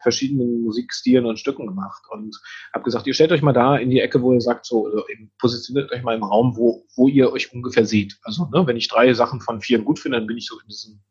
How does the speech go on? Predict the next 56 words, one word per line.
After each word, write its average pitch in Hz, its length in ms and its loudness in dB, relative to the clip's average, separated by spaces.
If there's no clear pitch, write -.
Dreieck 127 340 4
drin 123 160 -6
und 110 100 -6
so, 107 100 -6
ne? 143 200 -2
Und 123 40 4
er 123 80 4
wusste 143 200 4
erstmal 127 240 4
nicht, 131 180 2
was 123 140 2
sie, 117 160 -2
was 113 140 -2
sie, 113 100 -4
was 117 160 -2
ich 101 140 -4
will, 151 240 8
aber, 117 500 6
äh, 110 240 6
sie 110 60 4
haben's 113 160 -6
dann 110 100 -8
gemacht. 107 280 -4
Und 120 80 -8
ich 110 80 -6
hab 123 160 -2
ihnen 127 160 0
halt 117 160 0
ganz 123 160 -4
bewusst 135 560 -4
zwei 120 220 4
Sachen 135 240 0
gegeben, 117 240 2
die 113 80 2
sie 110 100 -2
wahrscheinlich 107 380 -4
kannten. 196 500 -2
Also 104 280 2
richtig 117 340 -2
so, 98 420 2
äh, 95 220 -20
Capital 104 400 -2
Bra, 113 460 4
äh, 110 40 -4
irgendwie 110 460 0
so 101 260 0
Rap-Musik, 135 800 0
ne, 127 200 2
die 110 140 4
alle 107 260 -8
hören, 160 300 4
und 120 140 -6
dann 110 100 0
irgendwie 107 240 -20
einen - 120 -20
Popsong. 135 420 -2